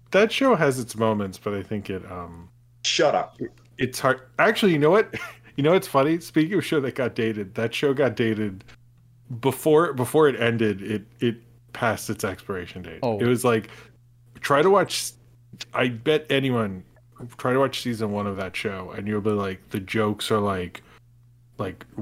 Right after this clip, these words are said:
Speaker 1: way more offensive. It's just, like, a lo-,
Speaker 3: Uh-oh.
Speaker 1: of course, a lot of transphobia, like, all this stuff that you'd just be like, "What the hell?" Like, it's, and you're like, "What year was this?" Like, Friends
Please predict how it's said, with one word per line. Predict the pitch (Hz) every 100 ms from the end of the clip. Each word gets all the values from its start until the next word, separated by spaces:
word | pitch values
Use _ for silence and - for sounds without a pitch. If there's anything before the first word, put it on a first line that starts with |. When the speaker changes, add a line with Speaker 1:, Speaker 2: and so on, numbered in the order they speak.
| 101
Speaker 1:
way | 113 113
more | 117 113
offensive. | 107 - 104 101 117 104 104 127
It's | 120
just, | 139 117
like, | 98 -
a |
lo-, | 101 107 - 113
Speaker 3:
Uh-oh. | 139 - 127 127
Speaker 1:
of | 123
course, | 120 123 107 120
a |
lot | 110 107
of | 104
transphobia, | - 107 98 - 104 95 101 98 95
like, | 98 95 -
all | 104
this | 98 -
stuff | 92 87 -
that | 101
you'd | 101 95
just | 98 -
be | 104
like, | 90 87 90 87 -
"What | 110 107
the | 107
hell?" | 95 90 82 -
Like, | 101 98 -
it's, | - 117 - - - -
and | 131
you're | 135
like, | 123 101
"What | 90 107 131
year | 151 170
was | 170
this?" | - 175 156 -
Like, | 123 110 -
Friends | - - 135 170 170 131